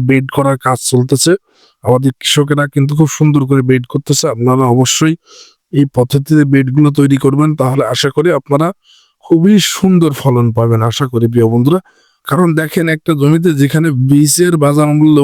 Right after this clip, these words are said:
পঁচিশ তিরিশ হাজার টাকা, সেখানে মাত্র আপনারা সাত হাজার টাকা, আট হাজার টাকা বাজার মূল্যের বীজ প্রয়োগ করে যদি চার পাঁচ মণও কাঠায় ফলন পান, পাঁচ মণ করে কাঠায় ফলন হলো, পাঁচ করে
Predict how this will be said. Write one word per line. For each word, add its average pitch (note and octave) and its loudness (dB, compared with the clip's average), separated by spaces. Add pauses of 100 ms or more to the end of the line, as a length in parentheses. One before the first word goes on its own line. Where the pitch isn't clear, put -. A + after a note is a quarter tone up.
পঁচিশ D#3 -2
তিরিশ B2+ -4
হাজার A#2+ 2 (120)
টাকা, F2 -2 (1000)
সেখানে D#3+ 0 (140)
মাত্র D3+ 0 (1120)
আপনারা D3+ 0 (480)
সাত D3 0
হাজার D#3 2 (100)
টাকা, E3 0
আট D3 -2
হাজার D3+ 2
টাকা D#3+ 0 (200)
বাজার C#3+ 0
মূল্যের C#3+ 2 (100)
বীজ C#3+ 2 (160)
প্রয়োগ C#3 0 (100)
করে C3+ 0 (840)
যদি C#3+ 2 (200)
চার C#3 -2
পাঁচ D#3 -2
মণও E3 2
কাঠায় D#3 -2
ফলন D3 0
পান, C#3+ 0 (160)
পাঁচ C3+ 0 (120)
মণ D3 2
করে C#3+ -2 (140)
কাঠায় C3+ -2
ফলন C#3 0
হলো, D3 2 (120)
পাঁচ C3 -2 (100)
করে C#3+ 2